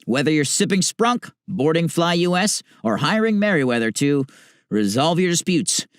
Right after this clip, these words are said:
you're contributing to the glorious machine of progress.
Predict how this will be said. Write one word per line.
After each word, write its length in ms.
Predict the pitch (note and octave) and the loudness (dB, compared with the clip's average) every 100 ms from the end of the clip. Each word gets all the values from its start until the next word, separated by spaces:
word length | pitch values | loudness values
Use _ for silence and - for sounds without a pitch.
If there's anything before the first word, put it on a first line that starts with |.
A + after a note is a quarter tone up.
| _ | _
you're 260 | C3 F#3 F#3+ | 0 2 2
contributing 680 | F#3 D3+ - F#3+ F#3+ G#3 G3+ | 0 -2 -2 -2 0 0 0
to 100 | A#2+ | -2
the 80 | G2+ | -4
glorious 580 | G#2 A#2+ D3+ E3+ E3 | -2 0 2 2 0
machine 500 | C#3+ C3 - D#3+ F3 D#3+ | -2 -2 -2 -2 -2 -2
of 360 | B2+ C#3+ D#3+ D#3+ - | -2 -4 -6 -12 -20
progress. 800 | - - A2 E2+ - - - - | -16 -6 -4 -4 -6 -8 -6 -6